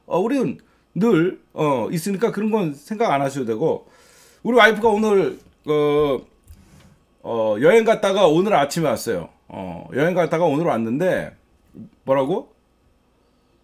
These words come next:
"김주환입니다. 매일 답장 좀 주세요." 싫어. 어,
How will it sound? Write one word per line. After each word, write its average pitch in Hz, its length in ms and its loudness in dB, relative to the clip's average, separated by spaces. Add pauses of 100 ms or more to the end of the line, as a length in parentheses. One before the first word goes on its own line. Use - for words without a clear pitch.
(500)
"김주환입니다. 202 960 0 (840)
매일 180 340 0
답장 190 440 -2
좀 190 220 -2
주세요." 170 420 0
싫어. - 420 0 (640)
어, 127 400 -2